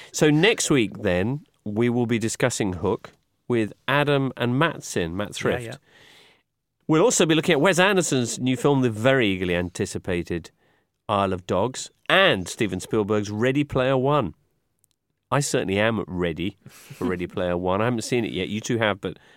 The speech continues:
Speaker 1: not a word.
Speaker 2: No.
Speaker 1: <laughs> And Film Club, as we say, Hook.
Speaker 2: Yes.
Speaker 1: All right. <laughs> Do get watching Hook and let us know your thoughts.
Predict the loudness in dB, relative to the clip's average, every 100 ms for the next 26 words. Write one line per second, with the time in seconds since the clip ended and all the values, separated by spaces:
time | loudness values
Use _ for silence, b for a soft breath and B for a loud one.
0 | b -10 -4 -4 -2 -2 -4 -6 -14 -16
1 | -10 -10 B B B B B -6 0 0
2 | 2 2 2 -2 -8 -6 -2 0 2 0
3 | -2 -8 _ _ _ _ -4 -4 -8 _
4 | -20 -18 -18 -20 _ -20 -12 -10 -10 B
5 | B B B B B -12 -10 -12 -2 0
6 | 2 2 2 2 -2 0 -2 0 0 0
7 | -2 -18 _ -6 -4 -2 -4 -2 0 0
8 | -4 -2 0 2 0 -8 -14 -14